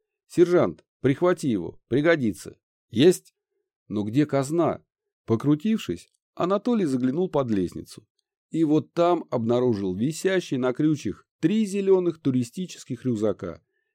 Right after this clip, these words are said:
каждый объемов литров на пятнадцать-двадцать. Киборгин аккуратно снял и вскрыл один из рюкзаков, подсвечивая себе фонариком.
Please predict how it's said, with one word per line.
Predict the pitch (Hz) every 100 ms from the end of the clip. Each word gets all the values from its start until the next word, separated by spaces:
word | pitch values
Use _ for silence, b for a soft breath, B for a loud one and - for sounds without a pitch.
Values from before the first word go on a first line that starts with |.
| _
каждый | - 120 113 107 104
объемов | 101 139 139 95 _ _ _
литров | 120 190 - 170 -
на | 123
пятнадцать-двадцать. | - 120 - 156 - 110 95 95 90 - - - _ _ _ _ _ _
Киборгин | 120 131 147 160 175 151
аккуратно | 139 - 175 175 180 156 - 92
снял | - 101 95 82 -
и | 135
вскрыл | - 131 110 -
один | 110 110
из | 95
рюкзаков, | 98 98 107 110 165 160
подсвечивая | - 165 - 202 170 135
себе | 120 123 120
фонариком. | 117 110 98 92 - -